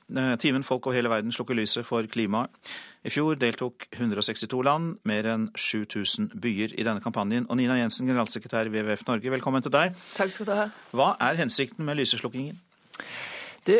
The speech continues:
Speaker 2: Earth Hour er verdens største klimamarkering. Eh, over en milliard mennesker, eh, deltok, eh, i, eh, i fjor, og det er, eh, en time hvor folk slukker lyset. Det er selvfølgelig en symbolmarkering,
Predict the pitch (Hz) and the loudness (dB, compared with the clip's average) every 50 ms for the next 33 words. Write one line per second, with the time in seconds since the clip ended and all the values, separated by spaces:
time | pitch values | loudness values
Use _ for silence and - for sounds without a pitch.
0 | - - 180 170 165 - - 180 170 190 214 226 214 - 175 175 180 196 214 220 | 6 4 2 2 2 2 2 2 4 4 4 4 4 4 4 4 4 4 4 2
1 | 208 190 160 165 160 156 151 147 151 190 214 208 - - 214 - - - - - | 0 0 0 0 0 0 -2 -4 0 2 4 4 4 4 4 4 4 4 4 4
2 | 165 175 196 214 214 214 214 202 - - - - 185 180 175 175 170 165 - - | 4 4 4 4 2 2 2 0 -2 -4 -2 0 0 2 2 2 0 0 -2 0
3 | - 185 165 170 220 269 294 285 269 240 - 214 202 190 190 190 190 185 - - | 0 0 4 4 4 4 4 0 -2 -4 -4 -2 0 2 2 2 2 0 -2 -2
4 | 180 175 170 185 208 - - - 175 170 165 185 196 196 208 208 208 214 185 180 | -2 -2 0 0 0 0 0 0 2 2 2 2 4 4 4 4 4 4 4 4
5 | 196 214 214 202 208 190 175 - - - 208 220 233 - - - 202 202 202 202 | 4 2 4 4 4 4 4 2 0 0 0 0 0 0 0 0 2 4 4 2
6 | 202 196 185 185 170 160 - - - 214 214 _ - - - 202 202 202 202 202 | 2 2 2 2 2 2 0 -2 -2 -2 -2 _ -8 -4 0 2 2 4 2 2
7 | 190 - 202 196 190 190 190 190 190 185 185 185 190 185 190 190 190 190 - - | 0 0 -2 -2 0 0 0 2 0 0 0 0 0 0 0 0 -2 -2 -4 -4
8 | 190 185 - - 254 330 349 - - - 233 240 247 214 160 160 160 175 196 214 | -6 -6 -4 -4 -4 -4 -4 -4 -2 -2 0 2 2 2 2 2 4 4 4 2
9 | 214 214 - - - - - - - - - - - 202 202 202 202 202 190 - | 2 -2 -12 -14 -14 -14 -12 -14 -14 -16 -8 -2 0 2 4 4 4 2 2 2
10 | 214 208 - - 247 214 175 160 202 208 226 220 202 220 220 - - 185 185 190 | 2 2 2 2 2 2 4 4 2 2 4 4 4 2 2 2 0 0 0 0
11 | 185 - - - 202 190 - - 175 170 170 170 165 - - 254 285 254 220 202 | 0 0 0 0 0 -2 -2 -2 0 2 2 2 4 4 4 4 4 4 4 4
12 | 202 - 214 202 208 196 185 185 185 190 190 190 - - 220 208 202 180 175 170 | 2 0 0 0 0 2 2 2 2 2 4 4 2 4 4 2 0 0 -2 -2
13 | 156 151 156 156 156 165 170 165 170 - - 190 170 160 165 240 330 381 370 | 0 0 2 0 0 0 0 0 -2 -2 -2 0 0 2 4 4 2 2 -2